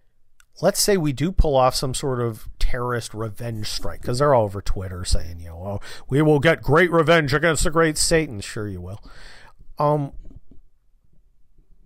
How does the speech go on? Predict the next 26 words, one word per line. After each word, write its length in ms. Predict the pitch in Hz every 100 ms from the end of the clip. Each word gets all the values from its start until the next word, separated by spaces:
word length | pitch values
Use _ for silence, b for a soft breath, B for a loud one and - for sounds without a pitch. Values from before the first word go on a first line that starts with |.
| _ - - - - - - - -
they 140 | -
gotta 340 | - 151 208
know 380 | 123 95 135 170
that 200 | 110 90
they're 200 | - 156
in 80 | 135
the 60 | 87
gun 300 | - - -
sight. 360 | - - - - - -
They 120 | 139
gotta 300 | 196 208 180
know 380 | 113 127 180 117
that 160 | 107 135
we're 160 | 147 277
not, 280 | 311 - - - B B
we're 80 | 330
not 240 | 427 -
interested 560 | 180 208 - - 196 151
in 140 | 123
martyring 640 | 113 117 147 220 165 117 113
a 60 |
couple, 500 | - 143 - 117 107 -
uh, 40 |
uh, 720 | 127 113 107 202 110 104 98 -
uh, 200 | 107 95 101 104
dumbasses 920 | - 135 165 107 104 - 104 101 127